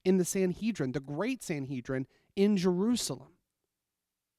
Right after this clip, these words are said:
Even as young as his early teens, he was already teaching in the synagogue, often known for his ability to interpret and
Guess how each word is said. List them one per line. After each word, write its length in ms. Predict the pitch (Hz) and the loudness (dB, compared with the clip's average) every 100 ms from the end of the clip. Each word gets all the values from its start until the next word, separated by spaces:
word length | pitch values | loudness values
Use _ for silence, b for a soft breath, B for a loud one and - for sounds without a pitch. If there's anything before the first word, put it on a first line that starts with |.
| _ _ _ b b b b _ - | _ _ _ b b b b _ -6
Even 320 | 226 269 254 214 | -2 2 2 2
as 320 | 208 202 185 | 2 2 0
young 360 | 196 202 202 | 2 2 0
as 180 | 196 180 | -2 -2
his 160 | 180 - | -2 -2
early 340 | 190 202 196 175 | 0 0 0 -4
teens, 440 | - 226 208 170 - | -10 -6 -2 -2 -4
he 140 | 196 | -6
was 260 | 175 170 151 - | 0 2 2 0
already 460 | 196 208 208 202 180 | 2 2 -2 -4 -8
teaching 520 | - 247 - 139 123 | -10 -10 -8 -8 -8
in 100 | 127 | -10
the 60 | 131 | -8
synagogue, 580 | - 131 131 - - - _ _ _ _ _ _ _ _ 185 | -4 -4 -4 -16 -18 -20 _ _ _ _ _ _ _ _ 0
often 480 | 208 233 202 175 | 2 2 0 2
known 360 | 170 190 160 165 | 4 4 4 2
for 200 | 180 175 | 0 0
his 220 | 175 170 | 0 0
ability 480 | 160 170 208 233 220 | 0 0 0 -2 -2
to 160 | - 180 | 0 0
interpret 600 | - 208 233 247 233 - | 0 -6 -6 -6 -8 -8
and 340 | 180 175 175 | -6 -2 -4